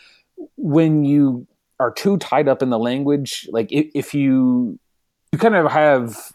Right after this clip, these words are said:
uh, an all the way engaged and you're, like, listening to every word, or you're pulled out and kind of just getting the gist of it. When you're halfway in between, the language is kind of tripping you up. So you either have to be good enough to know, like, what, what is every character saying? What, what is their,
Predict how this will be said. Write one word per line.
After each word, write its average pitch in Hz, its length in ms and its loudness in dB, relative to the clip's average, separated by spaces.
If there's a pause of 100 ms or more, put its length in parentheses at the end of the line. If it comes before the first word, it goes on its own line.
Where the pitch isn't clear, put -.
uh, 127 180 0 (100)
an 147 100 0
all 165 180 8
the 190 80 6
way 160 240 6
engaged 120 520 0
and 107 160 -4
you're, 101 100 -4
like, 101 140 -2
listening 165 300 2
to 113 80 0
every 127 240 2
word, 107 400 2 (300)
or 151 360 6 (120)
you're 131 180 -2
pulled 156 420 2
out 120 440 4
and 117 160 -4
kind 127 220 -4
of 104 80 -6
just 113 220 -4
getting 110 260 -2
the 98 80 -4
gist 139 340 -4
of 98 120 -6
it. 95 120 -8
When 123 140 -6
you're 110 100 -6
halfway 160 420 -4
in 123 100 -4
between, 127 480 -6
the 98 80 -6
language 123 420 -6
is 101 160 -10 (120)
kind 120 280 -10
of 98 160 -8 (100)
tripping 117 440 -4
you 104 200 -4
up. - 320 -4 (600)
So 113 680 2 (840)
you 135 120 4
either 185 200 8
have 156 220 2
to 143 80 0
be 123 140 2
good 175 180 6
enough 160 240 0
to 127 80 -2
know, 127 480 2
like, 92 220 -4
what, 107 560 0
what 143 180 4
is 165 140 4
every 151 200 2
character 123 320 -4
saying? 104 360 -6
What, 113 260 -2
what 117 180 0
is 120 160 -2
their, 104 680 0